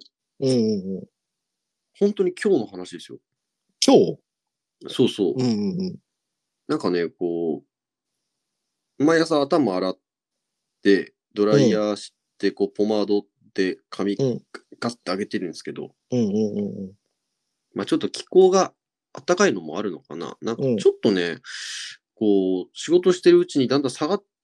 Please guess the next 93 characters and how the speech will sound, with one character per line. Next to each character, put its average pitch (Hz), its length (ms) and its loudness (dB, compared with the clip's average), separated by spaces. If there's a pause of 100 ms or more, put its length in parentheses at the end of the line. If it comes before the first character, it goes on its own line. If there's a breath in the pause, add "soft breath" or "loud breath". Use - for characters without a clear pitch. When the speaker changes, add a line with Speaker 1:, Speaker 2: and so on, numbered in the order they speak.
Speaker 2:
て 98 80 -14
っ - 40 -20 (160)
て 98 100 -8
き - 80 -18
て、 101 120 0
な 107 60 0
ん - 40 -4
か 90 100 -4
ペ - 160 0
タ 185 160 0
っ - 80 -8
て 104 120 2
な 90 140 0
り 104 140 0
が 123 100 0
ち 120 40 -8
に 113 40 4
な 110 40 2
っ、 107 100 2
Speaker 1:
あ - 20 2
ー、 127 40 0
湿 131 420 2
気 160 200 6
が 165 560 2
最 120 240 2
近 151 120 0
あ - 40 4
る 190 60 4
の 185 120 2
か 135 60 2
な？ - 0 -
Speaker 2:
そ 185 100 -2
う、 - 0 -
そ 175 60 -4
れ - 0 -
な 196 80 -2
の - 20 -2
か 90 60 -2
な - 40 -8
と - 100 -14
思 78 100 -10
っ - 40 -14
て。 82 300 -2
Speaker 1:
う 95 40 -4
ん 95 40 -6
う - 20 -6
ん - 20 -4
う - 20 -4
ん。 95 240 -12
Speaker 2:
で、 - 100 -20
た 143 100 -4
だ 185 120 2
な 135 60 2
ん 123 40 2
か、 151 80 2
Speaker 1:
ま 143 80 -2
た 110 60 2
汗 - 80 0
と - 100 -8
か - 160 -20
か。 - 120 -18 (600)
Speaker 2:
ち - 60 -10
ょ-、 117 40 -8
ち - 80 -6
ょ 180 40 0
っ - 20 2
と 170 80 0
髪 147 260 -8
の 190 120 0
毛 170 100 -4
の 143 100 0
調 120 140 -8
子 113 380 -4
あ 117 100 -8
ん 120 40 -6
ま 131 100 -4
良 135 100 -2
く 135 80 -2
な 131 100 2
い 123 40 0
ん - 20 -2
じ 113 60 0
ゃ 107 40 2
な 104 60 2
い 101 40 -6
か 101 100 -4
な 104 200 0
と - 120 -12
思 85 100 -14
っ - 40 -20
て。 - 240 -6 (200)
Speaker 1:
う 107 60 -6
ん。 120 420 2